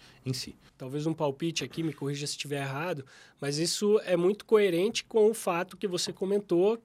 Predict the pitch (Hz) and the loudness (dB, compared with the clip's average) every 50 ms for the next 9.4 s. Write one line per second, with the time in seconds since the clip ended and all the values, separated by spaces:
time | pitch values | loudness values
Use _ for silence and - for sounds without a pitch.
0 | _ - - 196 196 214 226 240 240 - _ - 175 175 175 180 185 190 196 208 | _ -12 -8 -6 -4 -2 -4 -4 -6 -8 _ -4 -2 0 2 2 2 4 4 2
1 | 208 - 180 175 175 170 170 160 160 160 156 156 - 151 147 _ - - - - | 0 -2 -6 -6 -6 -6 -6 -6 -6 -6 -6 -6 -8 -10 -14 _ -16 -20 -10 0
2 | 147 151 160 165 170 208 247 233 220 214 202 190 - - 185 180 - 185 185 202 | 4 4 4 6 4 2 2 2 2 0 0 0 0 -2 -2 -2 0 0 2 2
3 | 214 214 - - 269 262 - - - _ - 196 196 202 202 208 214 226 202 190 | 2 2 0 -6 -4 -4 -4 -6 -6 _ -8 -6 0 2 4 4 4 4 4 4
4 | 196 208 208 202 214 214 208 220 214 220 202 190 202 220 220 220 220 214 208 208 | 2 0 0 2 4 4 6 4 4 2 -2 -2 -2 -2 0 0 2 4 4 4
5 | 208 208 190 202 202 208 208 190 190 190 196 196 190 214 202 202 214 208 196 175 | 4 4 4 4 4 4 4 2 4 4 4 2 2 2 2 2 4 2 2 2
6 | 175 185 196 196 - 208 196 185 - 208 190 - - 190 180 185 190 - 113 101 | 0 0 -2 -2 -2 -2 -2 -2 -2 -2 -2 0 0 2 2 2 0 -2 -6 -8
7 | - - 190 - - 233 214 180 143 131 139 160 180 196 196 - 196 175 151 143 | -2 -4 -2 0 2 2 2 2 2 2 0 2 2 2 2 2 2 2 2 0
8 | 127 - 120 107 - - - - - _ _ _ - 147 139 135 - - 165 160 | -4 -8 -14 -14 -16 -18 -20 -20 -20 _ _ _ -8 -6 -6 -6 -6 -4 -2 0
9 | 160 156 151 147 143 139 135 | 2 2 2 2 0 0 -2